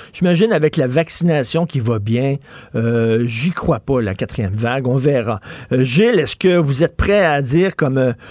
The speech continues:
comme Denise Bombardier, « Merci Justin Trudeau », c'est ce qu'elle écrit aujourd'hui, parce que Justin, il va reconnaître finalement que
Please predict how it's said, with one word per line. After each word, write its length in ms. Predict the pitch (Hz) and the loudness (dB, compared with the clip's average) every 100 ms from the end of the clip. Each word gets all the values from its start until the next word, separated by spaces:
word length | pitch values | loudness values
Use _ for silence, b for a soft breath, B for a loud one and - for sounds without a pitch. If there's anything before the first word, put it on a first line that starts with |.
| B | B
comme 200 | - 135 | -2 0
Denise 300 | 135 143 170 | 2 2 2
Bombardier, « 540 | 151 147 135 135 143 170 | 2 0 0 0 2 2
Merci 640 | 160 156 - - - 202 | 4 2 0 -2 0 0
Justin 480 | 139 151 - 175 165 | 0 -2 -2 -2 -2
Trudeau », 440 | - 160 147 202 196 | -2 -2 2 2 0
c'est 120 | 147 | -4
ce 80 | - | 0
qu'elle 160 | 156 | 0
écrit 240 | 151 - 185 | 0 0 0
aujourd'hui, 420 | 156 156 139 220 | 2 0 0 -2
parce 200 | 170 - | -2 -2
que 100 | 160 | -2
Justin, 360 | 143 - 190 | -4 -2 0
il 120 | 202 180 | 0 2
va 140 | 156 | 0
reconnaître 720 | 123 196 214 202 175 190 185 | 0 -4 -2 0 2 0 -2
finalement 380 | - 147 131 151 | -4 -4 -2 -2
que 280 | 170 160 151 | -2 0 0